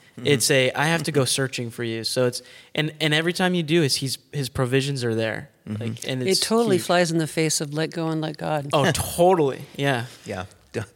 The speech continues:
Speaker 1: we don't say that. <laughs>
Speaker 3: Well, some
Speaker 1: Yeah.
Speaker 3: people do, but that's
Speaker 1: Yeah. So, okay. So I'm looking here and reminding myself of, um, the next thing that I think is really,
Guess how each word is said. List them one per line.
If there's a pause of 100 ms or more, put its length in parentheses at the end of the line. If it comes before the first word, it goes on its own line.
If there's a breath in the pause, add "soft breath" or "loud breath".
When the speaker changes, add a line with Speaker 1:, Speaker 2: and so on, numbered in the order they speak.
(120)
Speaker 1:
we
don't
say
that. (240)
<laughs>
Speaker 3:
Well,
some
Speaker 1:
Yeah.
Speaker 3:
people
do,
but
that's
Speaker 1:
Yeah. (140)
So,
okay.
So
I'm
looking
here
and
reminding
myself
of,
um, (380)
the
next
thing
that
I
think
is
really,